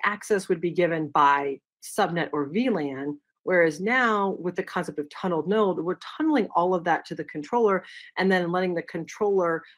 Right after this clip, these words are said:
apply the access policy based upon that role. We also have a concept of,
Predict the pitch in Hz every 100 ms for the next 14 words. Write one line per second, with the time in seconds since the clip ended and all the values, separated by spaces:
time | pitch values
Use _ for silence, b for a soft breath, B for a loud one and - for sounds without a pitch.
0 | B 165 165 - 170 151 147 156 131 135
1 | - 143 - - 143 139 127 147 139 139
2 | 151 147 143 143 - 143 139 135 131 -
3 | 117 90 - _ _ _ _ _ _ _
4 | _ _ _ _ _ _ _ _ _ _
5 | _ - - 247 - 202 240 285 240 269
6 | 277 - 208 202 208 - 175 175 170